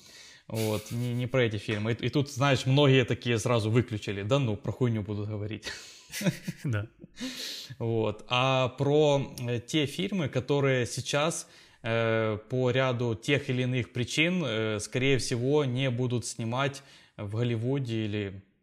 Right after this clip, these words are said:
Speaker 1: не только в Голливуде, не только же Голливуд снимает фильмы. Э, но, скорее всего, в Голливуде, потому что это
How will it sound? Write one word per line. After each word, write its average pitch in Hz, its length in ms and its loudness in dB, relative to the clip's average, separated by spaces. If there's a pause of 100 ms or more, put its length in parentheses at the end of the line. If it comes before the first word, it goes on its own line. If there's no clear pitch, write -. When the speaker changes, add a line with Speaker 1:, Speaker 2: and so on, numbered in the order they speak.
Speaker 1:
не 101 100 -12
только 117 300 -4
в 104 40 -4
Голливуде, 110 420 -2
не 107 60 -4
только 151 240 2
же 117 120 2
Голливуд 117 360 2
снимает 104 360 -6
фильмы. 101 380 -6 (640)
Э, 107 420 -2
но, 131 240 0
скорее 156 280 2
всего, 147 160 4
в 120 40 2
Голливуде, 156 340 2
потому 131 320 -2
что 135 120 -2
это 117 380 2